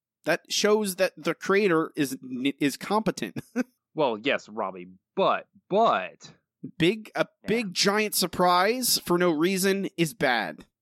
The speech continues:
Speaker 1: I cannot emphasize, that's what M. Night Shyamalan did with a lot of his movies, and that's why a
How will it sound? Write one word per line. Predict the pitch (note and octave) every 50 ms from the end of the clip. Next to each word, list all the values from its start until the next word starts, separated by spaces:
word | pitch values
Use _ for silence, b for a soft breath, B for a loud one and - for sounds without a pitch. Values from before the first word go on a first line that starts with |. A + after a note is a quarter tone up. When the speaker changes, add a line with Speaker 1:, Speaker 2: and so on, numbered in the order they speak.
| _ _ _ _ _
Speaker 1:
I | B2 C#3
cannot | - - F3+ D#3+ D#3 D#3 D#3+ D#3+ D#3 -
emphasize, | D#3+ D3 D3 -
that's | D#3+ D#3+ - -
what | G#3+ G#3
M. | G3 F#3
Night | F#3 F3+ F3 E3
Shyamalan | - F3+ F3 E3+ E3 D3+ C3 B2+
did | C3 B2
with | B2+ B2
a | B2+
lot | B2 B2+ B2 A#2+
of | A#2+
his | A#2+ A#2+
movies, | C3 C3 B2+ B2+ A#2+ A2 G2+ F#2 - -
and | - A2 A2+ A2
that's | A2+ G#2+ -
why | B2+ A#2 A#2
a | A#2 A2+